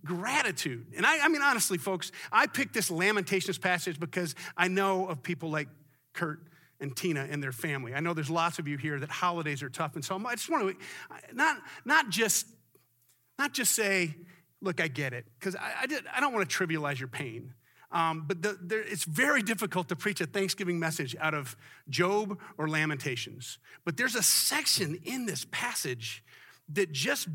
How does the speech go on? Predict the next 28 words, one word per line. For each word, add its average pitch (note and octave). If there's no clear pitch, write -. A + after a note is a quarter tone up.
blows G3
my G3
mind. E3
I'm C#3
sure G3
you're A#3+
aware G3+
of G3+
it. G#3
It's D3+
not G#3
anything A3
new. F3+
There's C#3
songs A3+
written A3
about F3+
it. F3
It's F3
a F#3
wonderful, A3
glorious G3+
thing. D3
But G#3
I -
picked -
a A#3+
passage G3+